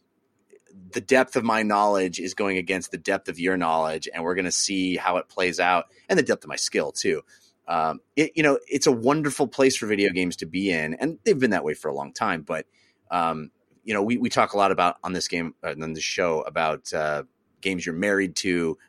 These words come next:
versus games you're dating. And, uh, for my whole life, I was just dating games and, and finding games to get married to and play for a much longer period of time and get much better at and deeper on. Uh, relatively new experience for me. And I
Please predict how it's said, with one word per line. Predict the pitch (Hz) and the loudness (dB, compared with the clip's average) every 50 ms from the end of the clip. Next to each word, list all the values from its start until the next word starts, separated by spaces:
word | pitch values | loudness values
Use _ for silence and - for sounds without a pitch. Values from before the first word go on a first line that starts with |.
| _ | _
versus | - 92 - - 82 - | -6 -4 -4 -4 -6 -6
games | - 82 82 80 78 - | -6 -6 -6 -6 -8 -8
you're | - 78 71 | -8 -8 -6
dating. | - 85 87 90 80 76 69 67 67 - _ - - _ _ _ _ - | -4 -2 -2 -2 -2 -4 -6 -10 -12 -18 _ -20 -20 _ _ _ _ -6
And, | 87 85 82 82 80 78 76 73 - _ _ _ _ _ - | -4 -4 -2 -2 -4 -6 -8 -12 -16 _ _ _ _ _ -6
uh, | - 80 78 73 65 | -4 -4 -4 -4 -6
for | - - - 123 | -6 -4 -2 2
my | 120 127 127 120 | 4 4 4 4
whole | 107 101 - 151 147 131 | 2 2 4 6 6 8
life, | 127 151 - - - - - | 8 8 8 6 6 4 2
I | 104 101 | 2 4
was | 101 95 - | 2 2 2
just | 104 95 - | 0 -2 0
dating | - 104 131 143 113 87 | 2 4 4 4 4 2
games | 80 78 76 73 73 73 85 | -2 -4 -8 -8 -8 -8 -8
and, | 82 82 80 - | -6 -6 -6 -6
and | 85 87 82 - | -6 -6 -6 -6
finding | - - 98 98 95 92 | -4 -4 -2 -2 0 0
games | 87 92 90 82 82 | 0 -2 -2 -2 -4
to | 82 | -8
get | 82 82 78 | -10 -6 -4
married | 82 82 87 92 87 80 | -2 0 0 0 -2 -4
to | - 85 76 | -6 -6 -6
and | 76 71 | -6 -10
play | - - - 85 87 87 85 80 78 71 - _ _ _ _ _ _ _ | -14 -12 -6 -2 -2 0 0 0 -2 -6 -8 _ _ _ _ _ _ _
for | - - 90 | -8 -4 -4
a | 80 78 80 | -2 -2 -2
much | 85 90 104 104 - - | -2 -2 -2 -2 -2 -2
longer | 101 98 95 95 90 87 | 0 0 0 0 -2 -2
period | - - 95 90 85 | -2 0 0 0 0
of | 82 - | -2 -4
time | - 85 80 78 82 80 | -6 -4 -4 -4 -4 -4
and | 78 76 | -6 -8
get | 73 78 - | -10 -12 -12
much | - 85 80 - - | -12 -12 -12 -12 -10
better | _ - 82 78 80 78 | _ -4 -2 -2 0 0
at | 78 78 78 76 | 0 -2 -2 -4
and | 76 76 71 | -6 -8 -12
deeper | - 80 80 - - 76 76 | -14 -14 -14 -10 -8 -8 -6
on. | 73 73 73 73 73 - _ _ _ _ _ _ _ _ _ - | -6 -6 -8 -8 -10 -14 _ _ _ _ _ _ _ _ _ -8
Uh, | 80 76 73 71 71 69 65 57 - _ _ _ - - - | -6 -4 -4 -4 -4 -6 -8 -10 -14 _ _ _ -20 -10 0
relatively | - 226 285 311 - - - 277 285 262 254 | 2 2 2 2 2 0 0 0 2 2 2
new | 247 240 247 247 247 | 4 4 4 4 4
experience | - - - 277 302 294 277 - | 2 0 -2 0 0 2 2 0
for | - 110 | 0 0
me. | 95 90 87 | 0 0 0
And | 87 90 95 | 0 0 0
I | 98 101 101 98 92 | 2 2 2 0 -2